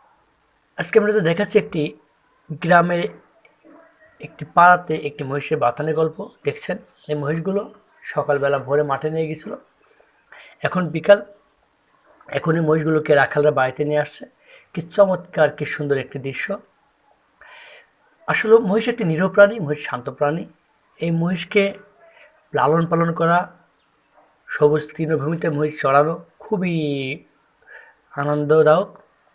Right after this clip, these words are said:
এবং কষ্ট কম। একজন রাখাল অনায়াসে একশো দেড়শো মহিষ দেখভাল করতে পারে, কারণ মহিষ কারোর জমিতে মুখ দেয় না, কারোর ক্ষতি করে না, মহিষ রাখালের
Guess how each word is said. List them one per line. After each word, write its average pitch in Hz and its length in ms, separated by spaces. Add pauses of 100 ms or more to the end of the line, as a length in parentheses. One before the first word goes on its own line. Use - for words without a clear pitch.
(220)
এবং 135 180 (1700)
কষ্ট 175 240 (140)
কম। 120 120 (640)
একজন 190 240
রাখাল 202 260
অনায়াসে 202 320 (120)
একশো 165 240 (1300)
দেড়শো 147 320
মহিষ 143 220 (1800)
দেখভাল 151 400
করতে 180 240
পারে, 220 140 (500)
কারণ 139 220
মহিষ 160 180 (800)
কারোর 143 300
জমিতে 147 320 (100)
মুখ 143 180
দেয় 139 180
না, 143 60 (100)
কারোর 139 180 (180)
ক্ষতি 135 280
করে 143 240
না, 143 60 (1000)
মহিষ 175 200 (360)
রাখালের 151 320